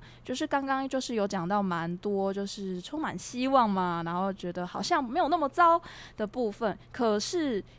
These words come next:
其实每一个转换我们都还是需要花一点时间好好的适应。嗯，不会说就是，欸，其实有正面影响哦，大家都好起来吧，然后大家就瞬间好起来，不会。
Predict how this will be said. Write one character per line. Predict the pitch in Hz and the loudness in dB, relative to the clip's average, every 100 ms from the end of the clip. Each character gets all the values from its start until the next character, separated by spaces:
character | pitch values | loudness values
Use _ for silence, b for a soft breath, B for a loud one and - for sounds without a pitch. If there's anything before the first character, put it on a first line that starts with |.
| B | B
其 | - 247 | -6 -4
实 | 247 226 220 214 208 - | 0 2 4 2 0 -2
每 | 196 | -4
一 | 214 | 0
个 | 254 | -2
转 | - 170 160 | 0 -4 -4
换 | 196 233 185 165 | 2 2 2 0
我 | 160 | -2
们 | 170 | -2
都 | 220 | -2
还 | 240 175 | -2 -4
是 | 202 | -6
需 | 196 190 | -6 -4
要 | 185 | -4
花 | 190 180 | -2 -4
一 | 180 | -4
点 | - | -6
时 | 175 - 175 175 | -10 -10 -8 -8
间 | - 196 180 185 B B B | -6 -4 -2 -4 B B B
好 | 208 | -6
好 | 202 | -6
的 | 151 - | -6 -8
适 | 185 - 214 175 | -6 -4 -2 -4
应。 | - 196 131 - B B | -4 -8 -8 -14 B B
嗯， | 196 185 | -6 -4
不 | 196 | 0
会 | 254 269 | 0 0
说 | - 220 220 | -2 -4 -2
就 | 220 208 | -4 -8
是， | 220 196 - | -6 -6 -4
欸， | 403 | -2
其 | 320 | 2
实 | 311 | 2
有 | 262 | 4
正 | 339 | 4
面 | 330 | 4
影 | 285 | 6
响 | 311 233 | 6 6
哦， | 233 | 6
大 | 311 | 6
家 | |
都 | 311 | 6
好 | 330 311 | 8 8
起 | - | 6
来 | 294 254 | 4 8
吧， | 262 269 220 | 12 12 12
然 | 180 | 8
后 | 220 | -2
大 | - 320 | 0 0
家 | 359 311 | 2 2
就 | - 247 | 4 4
瞬 | - 233 | 4 2
间 | 220 214 | 4 2
好 | - 165 | 2 -4
起 | - - | -6 -10
来， | 180 127 127 - B B B | -8 -8 -8 -8 B B B
不 | 208 | -4
会。 | 202 269 233 185 | -4 -2 0 0